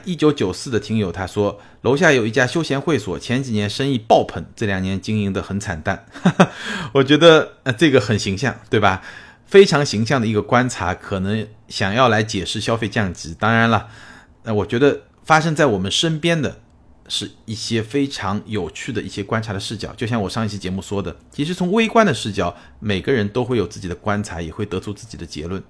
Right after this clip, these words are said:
但从宏观的角度来说呢，可能得出一个结论需要大量的数据的支持，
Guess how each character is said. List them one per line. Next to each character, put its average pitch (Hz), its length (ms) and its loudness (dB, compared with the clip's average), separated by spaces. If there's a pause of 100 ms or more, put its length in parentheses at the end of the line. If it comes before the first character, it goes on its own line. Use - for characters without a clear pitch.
(140)
但 113 140 0
从 120 140 -2
宏 110 220 -2
观 165 160 2
的 156 60 -4
角 101 120 0
度 95 120 -6
来 92 100 0
说 98 160 -6
呢， 92 100 -4
可 90 200 -8
能 98 200 -4 (400)
得 104 140 0
出 127 140 -4
一 123 40 0
个 117 80 0
结 95 160 -4
论 98 140 -2
需 - 160 -6
要 98 60 -2
大 107 180 -6
量 90 100 -4
的 92 80 -6
数 104 200 -8
据 95 120 -10
的 90 60 -6
支 98 220 -10
持， - 240 -8